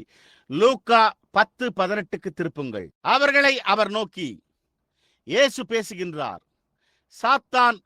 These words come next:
மின்னலைப் போல வானத்திலிருந்து விழுகிறதை கண்டேன்." பாருங்கள், சாத்தான் தேவனுடைய மூல பிரதான தூதனானவன்.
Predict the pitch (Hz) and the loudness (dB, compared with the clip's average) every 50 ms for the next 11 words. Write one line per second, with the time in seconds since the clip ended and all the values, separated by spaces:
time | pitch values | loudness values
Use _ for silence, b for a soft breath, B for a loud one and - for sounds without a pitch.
0 | - 139 175 220 247 240 240 226 - - 220 226 233 226 196 175 185 208 214 - | -10 -10 -8 -6 -4 -4 -4 -4 -4 -4 -4 -2 -2 0 0 0 0 -2 -2 -4
1 | - - 208 208 202 202 196 190 175 175 180 180 185 180 165 170 156 - - 143 | -6 -6 -8 -6 -6 -6 -6 -4 -4 -4 -4 -4 -6 -6 -8 -8 -8 -8 -8 -8
2 | 143 135 135 120 107 90 78 69 _ _ _ 165 202 226 226 208 196 170 156 131 | -8 -8 -8 -8 -8 -10 -14 -18 _ _ _ 2 4 4 2 0 -2 -2 -4 -4
3 | 123 131 - _ _ _ _ _ _ _ _ _ _ _ _ _ - - - 220 | -6 -10 -14 _ _ _ _ _ _ _ _ _ _ _ _ _ -10 -2 2 2
4 | 254 247 - - 247 240 247 247 233 202 180 196 220 226 226 226 226 226 220 214 | 2 2 2 2 4 4 4 4 2 0 -2 -2 -2 -2 -2 -2 -2 -2 -2 -2
5 | 208 185 185 208 220 226 226 208 - 196 180 175 190 202 208 202 202 - - 185 | -4 -4 -4 -4 -4 -4 -4 -4 -4 -6 -6 -2 -2 0 0 -2 -2 -6 -6 -8
6 | 185 170 175 170 160 156 147 143 123 117 92 | -10 -8 -4 -2 -2 -2 -2 -4 -6 -8 -10